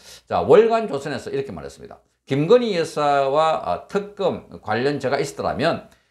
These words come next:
아, 추미애 전 법무부 장관이 가만히 있었겠느냐 이렇게 말했습니다. 김건희 여사가 실제 주가 조작 사건 등에 연루가 됐다면 이 문재인 정부 때 바로 처벌받았을 거다.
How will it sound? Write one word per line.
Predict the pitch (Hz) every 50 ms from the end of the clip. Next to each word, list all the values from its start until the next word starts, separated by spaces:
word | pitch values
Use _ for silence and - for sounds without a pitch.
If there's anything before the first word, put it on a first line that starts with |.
| _ _
아, | 85 82 80 -
추미애 | - - - 208 220 220 233 254 254 254 247 214 139 - - - - _ - -
전 | - - 127 139 131
법무부 | - 139 143 151 147 143 127
장관이 | 120 123 110 107 117 120 120 110
가만히 | - 98 95 104 113 123 131 131 123 - -
있었겠느냐 | - - 208 202 - - - - 127 120 120 120 131 139 143 143 139 - - -
이렇게 | 117 120 - -
말했습니다. | - 71 - - - - - - _ _ _ _ _ _
김건희 | - 131 139 156 190 180
여사가 | 160 143 143 139 151 175 175
실제 | - - 185 180 - 190 175 -
주가 | - 196 196 190 - 170 160
조작 | 160 139 139 156 151
사건 | - 147 - - 151 139
등에 | 139 143 156 156 143 -
연루가 | 101 110 127 165 170 165 139
됐다면 | 139 135 139 - 78 78 98 143 170 135 98 - - _ _ _ - _ _ _
이 | - 135 131
문재인 | 117 127 175 226 247 254 262 269 262 247
정부 | 214 208 190 180 180 180 -
때 | 120 98 -
바로 | 113 117 120 -
처벌받았을 | - - 151 156 147 175 214 220 - - -
거다. | - 95 85 - - -